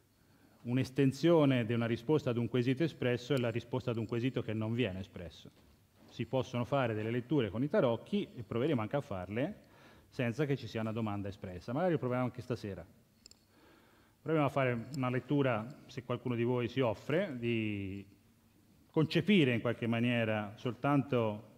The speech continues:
nella propria mente un quesito e proviamo a fare un tiraggio e vediamo se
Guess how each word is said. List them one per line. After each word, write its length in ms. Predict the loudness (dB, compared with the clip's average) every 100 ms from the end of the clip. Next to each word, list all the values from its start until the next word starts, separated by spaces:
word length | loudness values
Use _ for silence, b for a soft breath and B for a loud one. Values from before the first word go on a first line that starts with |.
| b b b b
nella 180 | -6 -4
propria 260 | -4 -2 2
mente 520 | 2 2 -2 -10 -8
un 140 | -8 -6
quesito 640 | -6 -6 -6 -6 -6 -6 -10
e 40 |
proviamo 580 | -4 0 2 0 -2 -8 -18 -20 b b b b
a 60 |
fare 180 | -4 -2
un 60 | 2
tiraggio 760 | 2 2 0 2 0 0 -10 -20 -10
e 80 | -4
vediamo 340 | 0 2 0
se 300 | -2 -6 -6